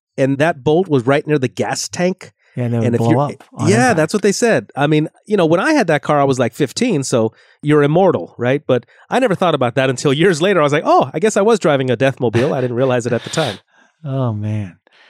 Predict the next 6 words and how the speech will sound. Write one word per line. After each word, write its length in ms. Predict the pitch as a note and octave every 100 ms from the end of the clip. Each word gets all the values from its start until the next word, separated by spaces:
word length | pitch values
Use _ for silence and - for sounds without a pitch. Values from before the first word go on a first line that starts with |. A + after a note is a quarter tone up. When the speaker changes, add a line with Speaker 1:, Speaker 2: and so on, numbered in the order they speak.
| _ _
Speaker 2:
So 640 | - F3+ D#3 D3+ D3 C#3+ -
now 460 | D3 D3 F3+ G3+ G3
Michelle 1040 | D#3+ D3+ - - E3 E3+ F#3+ G3+ G3+ -
talks 800 | - D3+ D3 C3 B2 - - - -
with 360 | B2 B2 A#2
Jill, 720 | A2 A2 F3+ F3+ F2 D#2+ -